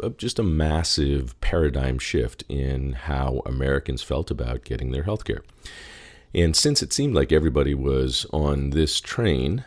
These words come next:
that formed the basis of what would become Sky Vision. Now, we started Sky Vision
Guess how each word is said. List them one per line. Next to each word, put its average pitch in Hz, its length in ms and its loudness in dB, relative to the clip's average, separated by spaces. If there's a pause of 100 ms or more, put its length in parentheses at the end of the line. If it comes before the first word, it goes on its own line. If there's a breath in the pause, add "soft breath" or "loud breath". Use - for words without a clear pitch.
(120)
that 78 420 2
formed 76 560 0 (120)
the 69 80 -2
basis 71 580 2 (120)
of 62 600 -2 (120)
what 67 320 -4
would 64 120 -6
become 64 640 -4
Sky - 280 0
Vision. 65 320 -6 (1700 loud breath)
Now, 80 200 4
we 73 80 2
started - 340 2
Sky 73 240 4
Vision 73 440 2